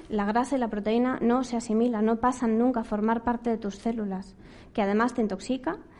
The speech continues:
y que además te enferma, y que además es la base de la alimentación, ya sea omnívora o vegetariana. Entonces, mm, cuando viene alguien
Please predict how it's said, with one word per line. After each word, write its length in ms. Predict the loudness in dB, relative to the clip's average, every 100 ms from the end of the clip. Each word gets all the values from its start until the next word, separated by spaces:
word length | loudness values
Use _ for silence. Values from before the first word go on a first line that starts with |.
| -20 -6
y 120 | -2
que 100 | 0
además 400 | 0 0 0 -2
te 60 | -4
enferma, 520 | -2 -2 0 -2 -4 -10 -18 -20 -20 -20 -14 0
y 140 | 4
que 80 | 6
además 280 | 4 4 2
es 80 | 2
la 140 | 2
base 240 | 2 2
de 80 | 0
la 80 | 2
alimentación, 800 | 2 2 0 -2 0 0 2 0 -6 -8
ya 180 | 0 0
sea 320 | 2 2 2
omnívora 540 | 4 4 4 4 2 2
o 40 |
vegetariana. 680 | 0 -2 -4 -2 0 -2 -4 -10 -14 -20 -20 -20 -10
Entonces, 520 | -6 -4 -2 -2 -4 -10 -16 -12
mm, 560 | -6 -4 -2 -2 -2 -6 -12 -16 -18 -18 -20 -16 0
cuando 240 | 4 6
viene 240 | 6 6 6
alguien 640 | 6 6 4 4 0